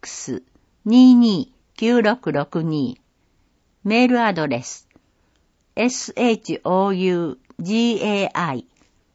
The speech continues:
アットマークシーアイティーワイドットアイジーエードットジェーピー。イベント、講座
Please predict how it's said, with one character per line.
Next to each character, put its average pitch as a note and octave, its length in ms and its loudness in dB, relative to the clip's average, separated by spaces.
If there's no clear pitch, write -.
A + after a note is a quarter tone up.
ア F3+ 100 -6
ッ - 120 -10
ト A#3+ 120 -4
マ G3 240 -2
ー - 120 -12
ク - 160 -20
シ A#3+ 340 0
ー A#3+ 60 4
ア A#3 80 0
イ A3+ 100 -6
テ - 120 -6
ィ A3+ 100 0
ー G#3+ 40 0
ワ F#3 160 0
イ - 140 -8
ド D#3 140 -8
ッ C3+ 80 -16
ト D3+ 280 -8
ア G#3+ 160 2
イ A#3+ 120 0
ジ A#3 100 -4
ー G#3+ 280 0
エ - 20 -
ー - 60 -10
ド D3 120 -8
ッ C#3+ 40 -12
ト C3 200 -10
ジ - 40 -10
ェ F3+ 120 0
ー E3+ 80 -12
ピ C#3+ 420 -4
ー。 - 40 -20
イ - 20 -4
ベ B3+ 160 4
ン A#3+ 100 2
ト、 - 300 -2
講 A3 280 0
座 F#3 280 -2